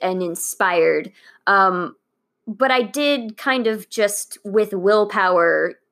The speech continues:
walk up to Gaia and say, "Hey, I'm gonna do a festival. Here's my money." <laughs> Um, and I think it,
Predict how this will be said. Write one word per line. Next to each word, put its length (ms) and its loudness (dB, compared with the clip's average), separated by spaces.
walk 320 -2
up 160 -6
to 100 -8
Gaia 380 -2
and 120 -6
say, 200 -6
"Hey, 220 -4
I'm 160 -6
gonna 160 -10
do 120 -10
a 60 -10
festival. 640 -6
Here's 280 -6
my 100 -6
money." 520 -2
<laughs> 40 -20
Um, 560 0
and 160 -2
I 80 0
think 200 -2
it, 120 0